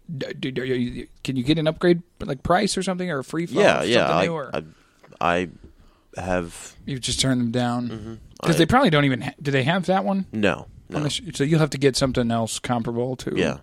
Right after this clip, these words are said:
Speaker 1: that level.
Speaker 2: Even, and believe me, if this phone wa-, was still going to work on old networks, would still work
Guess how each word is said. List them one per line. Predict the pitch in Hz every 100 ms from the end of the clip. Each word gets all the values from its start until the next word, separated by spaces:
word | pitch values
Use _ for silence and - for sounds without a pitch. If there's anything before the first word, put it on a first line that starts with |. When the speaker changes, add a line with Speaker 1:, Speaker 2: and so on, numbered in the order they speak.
| -
Speaker 1:
that | 69 - 73
level. | - -
Speaker 2:
Even, | 123 117 113 -
and | 120 110 - 123
believe | 147 147
me, | 113 95
if | 110
this | 156 -
phone | 151 135
wa-, | 117 -
was | 101 101 - _ -
still | - 127
going | 113 107 92
to |
work | 92 107
on | 90
old | - 98 98
networks, | 98 101 110 - -
would | 87 98
still | - 107
work | 98 107 -